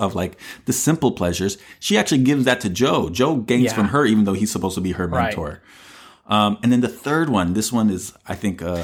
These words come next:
Speaker 2: And wait, hold
Speaker 1: oh,
Speaker 2: on.
Speaker 1: go ahead.
Speaker 2: Uh, to p-, build off of
Speaker 1: I
Speaker 2: that,
Speaker 1: love when you're
Speaker 2: remember,
Speaker 1: excited.
Speaker 2: so, so, so he's in the body of a cat. So he's almost in this weird way observing himself
Speaker 1: Right.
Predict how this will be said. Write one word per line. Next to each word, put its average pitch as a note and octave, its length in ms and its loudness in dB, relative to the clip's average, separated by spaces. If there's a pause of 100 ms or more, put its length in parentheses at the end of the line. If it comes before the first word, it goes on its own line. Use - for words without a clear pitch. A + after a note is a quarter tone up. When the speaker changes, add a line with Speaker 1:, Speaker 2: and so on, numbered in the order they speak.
(160)
Speaker 2:
And A3+ 220 0
wait, A3+ 240 2
hold B3 140 2
Speaker 1:
oh, C4 40 4
Speaker 2:
on. - 60 -2
Speaker 1:
go B2+ 60 2
ahead. - 480 -4
Speaker 2:
Uh, - 20 -10
to - 180 2
p-, G#3 320 -2
build G#3 220 0
off A3+ 140 0
of A3+ 80 -2
Speaker 1:
I - 20 -2
Speaker 2:
that, - 80 4
Speaker 1:
love - 80 2
when F3 60 2
you're G#3+ 80 4
Speaker 2:
remember, A#3+ 100 2
Speaker 1:
excited. E3+ 320 -2
Speaker 2:
so, G3+ 320 2
so, F#3+ 420 0
so - 360 -2
he's C#4 400 2
in A3+ 320 0
the F#3 40 2
body G3 300 -2
of D3+ 60 -2
a - 40 -4
cat. - 240 -4
So F3 120 0
he's C#4 300 2
almost G#3 280 2
in F3+ 80 2
this D3+ 140 0
weird G3+ 400 0
way F#3 160 2
observing F3 720 2
himself D3+ 500 -2 (100)
Speaker 1:
Right. A#3+ 240 4